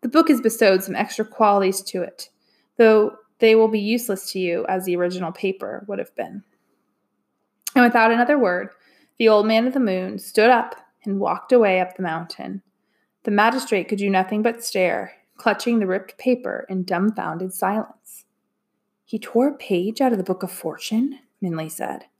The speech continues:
"Yes," the king said, "but he himself was neighbor-, never able to read it, so it remained useless to him, just as the Old Man of the Moon had said it would be." "Come," the king said, as he walked out of the pavilion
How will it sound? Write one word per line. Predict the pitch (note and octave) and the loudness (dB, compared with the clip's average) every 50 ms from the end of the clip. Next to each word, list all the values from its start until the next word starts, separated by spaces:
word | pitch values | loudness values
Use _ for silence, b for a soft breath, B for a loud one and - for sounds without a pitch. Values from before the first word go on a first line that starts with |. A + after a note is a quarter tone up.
| _ _ _ _ _ _ _ _ _ _ _ _ _ | _ _ _ _ _ _ _ _ _ _ _ _ _
"Yes," | - F#3+ G#3+ A#3 A3+ - - | 2 4 4 4 0 -4 -8
the | - - | -10 -10
king | F#3 - E3 F3 F3+ | -8 -6 -6 -6 -6
said, | F#3 - F3 C#3+ - - - - _ _ _ _ _ _ _ _ _ _ _ | -6 -6 -4 -4 -4 -6 -8 -12 _ _ _ _ _ _ _ _ _ _ _
"but | - G3+ - - | 0 0 0 -2
he | - - A#3 A#3 A#3+ B3+ | -4 -2 0 0 0 0
himself | B3+ A3+ G#3+ G3+ G3+ - - F#3 F#3+ A3 D4 D4+ - - - - _ _ - | 0 0 0 0 0 2 2 4 4 4 2 0 -4 -10 -20 -20 _ _ -2
was | A3+ G3+ | 0 2
neighbor-, | G#3 G#3 G3+ G#3 A3+ A3 G#3+ - - | 2 2 2 2 0 -4 -6 -8 -8
never | G#3+ G3+ G3+ G3+ G#3+ C4 C4 | -4 -2 0 2 2 2 2
able | - A3+ G#3 A3 G#3+ | 2 0 0 -2 -4
to | G#3+ - G3 F3+ | -4 -4 -6 -4
read | F#3+ G3+ A3+ - | -4 -4 -4 -6
it, | - - - - - - _ _ _ _ _ _ _ _ | -8 -12 -20 -20 -20 -20 _ _ _ _ _ _ _ _
so | - - C4+ B3+ | -2 4 6 8
it | A#3+ | 8
remained | B3 B3 B3+ C4+ C#4 B3+ G#3+ | 8 8 8 8 8 6 6
useless | G#3 G#3 B3+ C#4 C4+ - F#4+ F4 - | 4 4 2 2 2 0 -2 -2 -2
to | - G3+ | -6 -6
him, | F3 F3 F3 - - G#3+ - G3+ | -6 -6 -8 -10 -10 -12 -10 -6
just | G#3 G#3+ G3+ A3+ | -6 -4 -4 -4
as | G#3+ G3 | -4 -4
the | G#3 - | -4 -2
Old | - G#3 G#3+ A3 G#3+ | 0 2 2 2 2
Man | G#3+ G#3 G3+ G3+ | 2 0 0 0
of | G3 | -2
the | F#3+ F#3 | -2 0
Moon | F#3 F#3 G#3+ A3+ F#3+ - - F3+ E3+ - _ | 0 2 2 2 2 0 -4 -10 -14 -16 _
had | - G3 F#3+ F#3 | -4 -2 -2 -2
said | - G#3 A#3 | -2 -2 -2
it | B3+ A3+ | -2 -4
would | - - F#3+ | -6 -10 -14
be." | - - - G3 _ _ _ - _ _ _ _ _ _ _ _ _ _ _ _ _ _ _ _ _ _ _ _ _ | -14 -16 -16 -18 _ _ _ -20 _ _ _ _ _ _ _ _ _ _ _ _ _ _ _ _ _ _ _ _ _
"Come," | - - C#4+ C#4+ A#3+ G3 F#3 - F#3+ - - G#3+ | -2 0 2 2 2 0 -4 -8 -12 -14 -10 -10
the | G3+ | -8
king | G3 - G3+ G3 F#3+ | -6 -4 -2 -2 -2
said, | F#3+ F#3+ - F#3 - - - - b b b b b b b b b | -4 -4 -6 -6 -6 -8 -10 -16 b b b b b b b b b
as | A3 G#3+ G3+ | -2 0 2
he | G#3 G3 | 2 2
walked | F#3+ F3+ F3 F#3 F3+ - F#3+ | 2 2 2 0 -2 0 0
out | F3+ F3+ F#3 | 2 2 0
of | |
the | F3 F3+ | -2 -4
pavilion | F3+ F#3+ G3 F3+ F3+ F#3 F3 F3 F3 E3+ F3 F3 F3+ G3+ | -6 -6 -8 -4 -2 0 0 0 0 -2 -4 -6 -6 -8